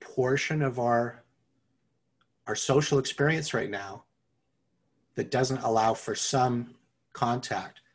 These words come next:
between patrons, I guess you'd call it that, and, and service providers?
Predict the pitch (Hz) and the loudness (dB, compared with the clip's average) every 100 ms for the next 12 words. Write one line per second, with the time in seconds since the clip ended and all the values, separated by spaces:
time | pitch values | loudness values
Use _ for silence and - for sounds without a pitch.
0 | _ _ _ - - - 110 104 - 110 | _ _ _ -12 -10 -4 -4 -4 -2 -2
1 | 113 104 98 104 101 98 - - - 104 | -2 -6 -8 -10 -12 -10 -10 -10 -8 -8
2 | 101 - 101 98 - 98 95 - _ _ | -8 -12 -10 -10 -12 -16 -16 -20 _ _
3 | _ _ _ 117 98 104 - 113 113 - | _ _ _ -12 -10 -8 -2 -2 -2 -6
4 | 110 - 90 - - | -8 -6 -8 -12 -18